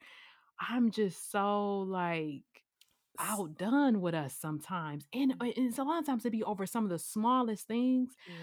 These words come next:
Speaker 1: Like, "Girl, she said she like purple and you said you like red. Why can't she like purple and you like red?" You gotta be like, "People who like," this the problem with people who like purple.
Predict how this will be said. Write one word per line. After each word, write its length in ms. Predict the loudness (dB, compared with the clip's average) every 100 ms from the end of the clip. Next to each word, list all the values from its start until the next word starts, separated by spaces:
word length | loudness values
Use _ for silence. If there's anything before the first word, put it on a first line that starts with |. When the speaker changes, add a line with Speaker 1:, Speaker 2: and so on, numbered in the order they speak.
| -12 -6
Speaker 1:
Like, 220 | -4 -2
"Girl, 300 | -2 0 0
she 220 | 0 0 0
said 320 | 0 0 0
she 180 | -2 -2
like 240 | -2 -2
purple 340 | -2 -2 -2
and 100 | -2 0
you 100 | -2
said 300 | 0 -2 -2
you 60 |
like 200 | -2 -4 -4
red. 240 | -4 -2
Why 200 | -2 -2
can't 240 | 0 0
she 120 | 0 0
like 220 | -2 -2
purple 240 | -4 -2
and 80 | 0
you 100 | 0
like 200 | -2 -4
red?" 140 | 0 0
You 80 |
gotta 160 | 2 0
be 60 | 0
like, 180 | -2
"People 280 | -2 -2 -2
who 80 | -2
like," 200 | -2 -2
this 120 | -2
the 80 | -2
problem 340 | 0 0 2 -2
with 100 | -6
people 240 | -8 -8
who 80 | -6
like 240 | -8 -10
purple. 340 | -10 -12 -12